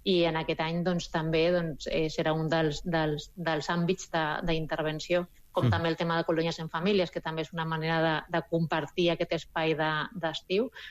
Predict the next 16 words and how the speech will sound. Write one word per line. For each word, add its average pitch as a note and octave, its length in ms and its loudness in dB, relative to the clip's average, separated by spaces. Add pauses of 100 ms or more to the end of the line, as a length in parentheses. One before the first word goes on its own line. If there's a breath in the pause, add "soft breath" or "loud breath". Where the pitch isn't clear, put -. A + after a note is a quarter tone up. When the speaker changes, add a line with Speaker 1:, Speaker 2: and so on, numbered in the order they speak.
(140 loud breath)
Speaker 1:
eh, C#3+ 680 -2 (180)
amb E3+ 260 -2
un, D#3+ 220 -2
amb, D#3+ 180 -2
amb D#3+ 220 0
unes E3 180 0
característiques E3+ 640 0
que F3+ 80 0
de D#3+ 80 2
vegades D#3 380 2 (160)
això E3+ 180 -2
de E3+ 80 4
marxar E3+ 320 0
de E3+ 80 2
colònies E3+ 480 0
amb, E3 220 -4